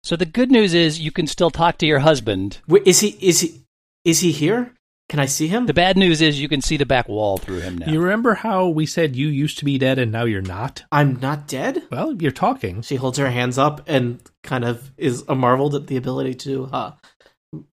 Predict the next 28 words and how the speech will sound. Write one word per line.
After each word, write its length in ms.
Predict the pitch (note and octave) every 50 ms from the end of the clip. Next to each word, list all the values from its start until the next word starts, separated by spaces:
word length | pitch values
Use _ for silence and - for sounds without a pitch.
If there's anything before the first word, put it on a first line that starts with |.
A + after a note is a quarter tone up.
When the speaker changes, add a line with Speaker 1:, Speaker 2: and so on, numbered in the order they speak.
| -
Speaker 2:
you 80 | C#3+ B2
know, 180 | A#2 A2 A#2 - _
not 300 | D3+ C#3 C#3 C3 C3 -
see 160 | - E3 C#3
through 180 | C#3+ D3+ D#3 D#3
them. 240 | E3+ G3+ A3 - - _
<laughs> 60 | - - _ _ _ _ _ - -
So. 280 | - - _ - E3+ D#3 F3 E3+ - -
Speaker 3:
L-, 120 | F#3 F#3 - -
let's 180 | F#3+ G#3 G#3+ -
say, 100 | B3 A#3
without 240 | G3+ F3+ G#3 G3 D#3
getting 220 | D3 D#3+ D#3+ D#3+ D#3+
into 160 | D3 - D3+
the 140 | C#3+ C3 A#2
technica-, 680 | - - - E3 D3+ - - C3+ - - D3 C#3 - _ -
technicalities, 880 | - - - - C3+ - - - C#3 C3 C3+ C3+ C#3 D3 D#3 D3+ -
which 180 | C#3+ - -
we 140 | - A#2+ A2
don't 100 | G#2+ -
Speaker 2:
How 140 | F#3+ G#3+ A#3
is 120 | A#3 - -
this 120 | F#3+ G3 A#2 A#2
Speaker 3:
know 60 | A#2
all 120 | A#2+ A#2
the 100 | G#3+ - A2+
Speaker 2:
possible? 180 | - - A2+
Speaker 3:
answers. 320 | - - - - _ _